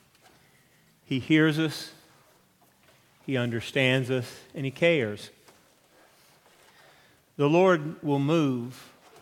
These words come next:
a whole <coughs> empire to make sure that His people are cared for. And He's proven that many times.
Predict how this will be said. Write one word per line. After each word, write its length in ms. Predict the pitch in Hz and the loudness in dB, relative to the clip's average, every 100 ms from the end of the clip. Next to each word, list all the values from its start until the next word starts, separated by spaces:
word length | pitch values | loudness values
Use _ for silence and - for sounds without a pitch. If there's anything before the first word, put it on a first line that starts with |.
| - | -6
a 140 | 123 | -2
whole 260 | 135 160 139 | 4 4 4
<coughs> 40 | 151 | 2
empire 720 | 151 143 - 117 110 107 123 - - _ _ _ _ - - | 0 0 2 2 2 -2 -8 -16 -20 _ _ _ _ -20 -4
to 100 | 147 | 0
make 300 | 147 143 - | 2 2 0
sure 420 | - 160 139 123 | -4 0 2 0
that 240 | 110 - - | -4 -8 -4
His 420 | 165 156 127 - | 0 2 0 -6
people 480 | - 170 143 107 - _ _ _ _ _ _ _ - | 0 0 0 -8 -14 _ _ _ _ _ _ _ -14
are 80 | 139 | -10
cared 420 | - 147 135 117 | -2 2 2 -2
for. 400 | - 117 110 127 - _ _ _ _ _ _ _ _ _ _ | -6 -6 -6 -10 -18 _ _ _ _ _ _ _ _ _ _
And 100 | 175 | 0
He's 120 | 175 | 0
proven 440 | - 214 220 185 156 | 4 6 8 6 8
that 220 | 147 147 | 8 6
many 260 | 156 165 | 4 4
times. 720 | 143 170 160 131 113 120 - | 4 6 8 8 4 -4 -12